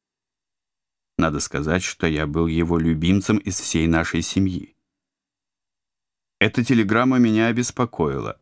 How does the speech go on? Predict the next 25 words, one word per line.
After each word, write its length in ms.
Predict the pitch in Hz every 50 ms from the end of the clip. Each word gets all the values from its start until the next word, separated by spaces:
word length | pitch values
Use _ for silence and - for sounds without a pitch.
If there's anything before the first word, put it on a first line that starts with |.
| _ -
и 60 | 92
я 240 | 87 87 87 87 85
сразу 400 | - - 95 90 95 90 95 92
же 120 | 92 101
выехал. 600 | 95 101 110 101 82 71 69 - - - - _ _ _ _ _ _ _ _ _ _ _ _ _ _ _ _ _ _ _ _ _ _ _ _ _ _ _ _ _ _ _ _ _ _ _ _ _ -
Я 200 | 87 101 135 156
прибыл 480 | - - 131 147 160 147 147 156 151
на 120 | 127 127 127
небольшую 600 | 123 127 123 110 120 113 104 - - 135 123 110
станцию, 720 | - - - - 87 85 82 78 - - 110 117 131 131 _ _ _ _ _ _ _ _ _ _ _ _ _ _ _ -
находящуюся 880 | 110 110 101 - 113 107 123 143 151 - - 165 165 165 151 - 160 131
в 60 | 113
одной 380 | 110 98 104 107 117 123 113 104
миле 300 | 104 117 135 139 139 135
от 200 | - 110 110 -
его 260 | 110 101 98 110 104
усадьбы, 540 | 101 98 - - 113 127 127 117 123 113 - _ _ -
утром 380 | 135 143 143 - 151 156 151
четвёртого 640 | 147 - 107 - - 101 113 120 117 - - 107 107 101
марта. 500 | 95 90 80 76 73 - - - 73 - _ _ _ _ _ _ _ _ _ _ _ _ _ _ _ _ _ _ _ _ _ _ _ _ _ -
Возница, 600 | - 95 95 90 87 92 107 143 143 - - 87
поджидавший 640 | 85 - 95 90 98 98 98 98 98 92 - - 87
меня 220 | 90 90 87 87 85
на 120 | 85 85
станции, 640 | 82 - - 80 80 78 73 - - 50 50 -